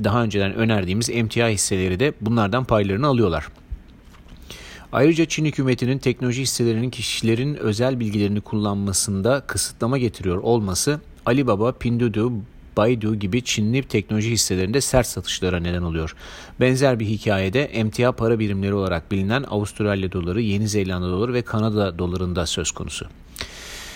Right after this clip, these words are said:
Fiyatlamalarda ise endekslerdeki satış tapering beklentisine rağmen tahvillere alım getiriyor ve bu nedenle de faizler baskı altında kalmış durumda.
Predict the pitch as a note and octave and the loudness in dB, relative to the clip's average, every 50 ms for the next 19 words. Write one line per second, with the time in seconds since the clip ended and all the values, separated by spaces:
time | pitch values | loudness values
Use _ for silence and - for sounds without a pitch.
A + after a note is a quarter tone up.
0 | - - - - - D#3 D3+ D3 - - D#3+ E3 D#3+ D#3+ D#3 D#3 D#3 D3+ F3+ - | -18 -18 -6 0 2 2 2 2 2 0 2 2 4 4 4 4 4 4 2 2
1 | - - - C#3 D3+ D3+ - - B2 A#2+ B2+ C3 B2+ - - C#3+ C3+ C3+ B2+ C3+ | 2 2 2 2 2 0 0 -2 -2 0 0 0 0 0 2 2 2 2 0 -2
2 | - D3+ - - C3 A2+ - C#3+ - - - - D3 C#3 - - B2 B2 A2 A#2+ | -2 -2 0 0 0 0 0 -2 -4 -4 0 0 0 0 2 0 -2 0 0 0
3 | A#2 G#2+ - A#2 A2 G#2 G2+ - - A#2 A2 G#2 G#2 G2+ G2+ G#2 A#2+ C3+ C3 - | 0 0 0 0 0 0 -2 -2 -2 0 0 2 2 2 2 0 0 -2 0 0
4 | C3 A2+ A2+ G#2+ A#2+ A2+ A2 A2 A#2 C3+ A#2 A2 A#2 A#2+ A#2+ G2+ G#2 F2+ - - | 0 0 2 2 0 2 2 4 4 4 2 2 0 0 0 0 -2 -2 -2 -2
5 | F#2+ F#2+ G#2+ B2+ A#2+ A2 A2+ A2 A#2 C3 C3 A2+ F#2+ G2+ F#2+ F#2 F2+ F2 A#2 B2+ | 0 2 2 2 2 0 -2 0 0 0 0 0 0 -2 -2 -2 0 0 0 0
6 | B2 - A#2+ G#2 G#2 G#2 G2 F#2+ G2+ B2 C3+ B2 G#2+ G#2+ G2 - - - B2 G#2 | 0 0 0 0 2 0 0 0 0 0 0 0 0 -2 -2 -2 0 0 0 0
7 | F2+ - - F2+ F2 - - F2+ F2 E2+ E2+ - - - G2 F2 F2 F2 F2+ A#2+ | 0 -2 -4 -4 -4 -2 -2 -4 -2 -4 -4 -6 -4 -4 -2 -2 0 2 2 2
8 | C#3+ | 0